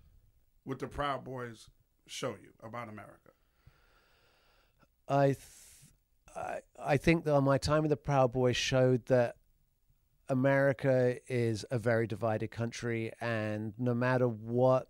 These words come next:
Speaker 2: the reality is, uh, for America in general, people will, you know, you can look at the way people react to the Trump indictment. There's people that don't believe that he did anything wrong ever, and I'm like, I don't know, understand how you can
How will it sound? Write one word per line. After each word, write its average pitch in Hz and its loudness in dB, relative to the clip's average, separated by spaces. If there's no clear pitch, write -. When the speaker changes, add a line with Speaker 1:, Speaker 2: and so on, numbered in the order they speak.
Speaker 2:
the 131 0
reality 127 4
is, 123 0
uh, 117 4
for 117 4
America 127 2
in 123 0
general, 131 2
people 123 -2
will, 113 -2
you 160 2
know, 151 4
you 139 2
can 160 2
look 170 2
at 160 -2
the 156 0
way 147 4
people 151 0
react 139 2
to 151 4
the 139 4
Trump 151 2
indictment. 143 0
There's 143 2
people 156 0
that 151 4
don't 147 4
believe 143 0
that 143 -2
he 139 0
did 139 2
anything 147 0
wrong 151 0
ever, 165 -2
and 110 0
I'm 135 2
like, 131 0
I 127 2
don't 135 2
know, 135 0
understand 131 -2
how 120 -4
you 127 -2
can 135 -2